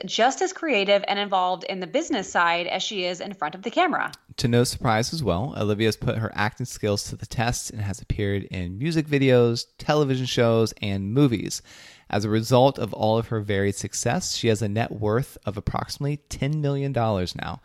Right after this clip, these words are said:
Speaker 1: Hey.
Speaker 2: Hey, hey, girl. How did the sweet girl next door from Rhode Island shift gears to drive right to the top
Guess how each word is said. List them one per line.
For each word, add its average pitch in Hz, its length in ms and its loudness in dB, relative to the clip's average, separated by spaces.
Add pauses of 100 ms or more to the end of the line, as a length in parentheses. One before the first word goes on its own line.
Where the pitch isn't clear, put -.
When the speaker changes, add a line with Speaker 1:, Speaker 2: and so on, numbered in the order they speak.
(140)
Speaker 1:
Hey. 220 480 -2
Speaker 2:
Hey, 123 120 4
hey, 151 380 4
girl. 120 440 4
How 147 300 4
did 165 180 4
the 131 180 4
sweet 131 840 -2
girl 135 200 4
next 127 300 -2
door 113 180 2
from 104 200 -4
Rhode 101 280 0
Island 113 440 2
shift - 300 -4
gears 104 360 2
to - 160 -10
drive 101 540 0
right 95 480 0
to - 100 -6
the - 80 -12
top - 400 -4